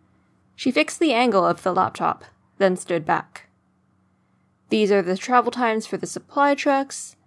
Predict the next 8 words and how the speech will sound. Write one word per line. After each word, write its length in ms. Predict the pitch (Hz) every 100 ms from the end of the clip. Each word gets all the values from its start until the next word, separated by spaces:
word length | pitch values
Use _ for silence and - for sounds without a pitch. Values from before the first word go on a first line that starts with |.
| _ 220
These," 680 | 247 254 233 311 - - _ _ _ _ _ _
she 240 | - - 208
leaned 220 | 202 196
over 260 | 170 170 165
and 120 | 180
struck 300 | - 190 185
a 60 |
key, 400 | 165 - 160 -